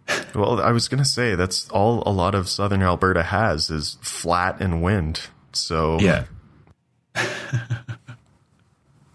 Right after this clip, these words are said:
Speaker 2: Yeah. Anything else on the wind turbines?
Speaker 1: Uh, nope.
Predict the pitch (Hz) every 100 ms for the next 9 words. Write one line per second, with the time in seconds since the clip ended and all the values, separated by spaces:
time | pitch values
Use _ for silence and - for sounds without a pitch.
0 | _ _ _ _ - - - - - -
1 | - - - - - _ _ _ _ -
2 | - - 101 101 107 104 110 104 101 101
3 | 110 110 117 127 - - _ _ _ _
4 | - 571 554 143 - - - - - -
5 | _ _ _ _ _ _ - 147 - -